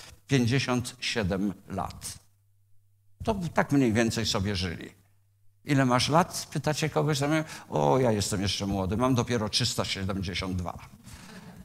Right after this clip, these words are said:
Potraficie sobie to wyobrazić? Osiemset pięćdziesiąt siedem średnia wieku. Ale potem, kiedy mięso doszło, Pan Bóg powiedział: „Ale nie wolno wam zjadać krwi.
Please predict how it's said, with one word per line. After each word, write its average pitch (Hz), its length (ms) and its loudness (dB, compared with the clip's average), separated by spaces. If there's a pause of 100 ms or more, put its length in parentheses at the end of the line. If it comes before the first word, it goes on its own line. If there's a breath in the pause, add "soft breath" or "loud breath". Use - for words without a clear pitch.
(1700 soft breath)
Potraficie 139 400 4
sobie 185 260 6
to 196 120 2
wyobrazić? 196 800 2 (380 loud breath)
Osiemset 202 720 6
pięćdziesiąt 143 520 4
siedem 139 420 6
średnia 127 540 4
wieku. 101 500 -4 (1040 soft breath)
Ale 110 160 4
potem, 160 280 4
kiedy 107 300 2
mięso 123 440 4
doszło, 90 540 -2 (1400 loud breath)
Pan 135 180 8
Bóg 156 180 4
powiedział: 127 500 4
„Ale 120 200 6
nie 131 120 6
wolno 147 340 8
wam 143 180 6
zjadać 135 400 4
krwi. 160 600 0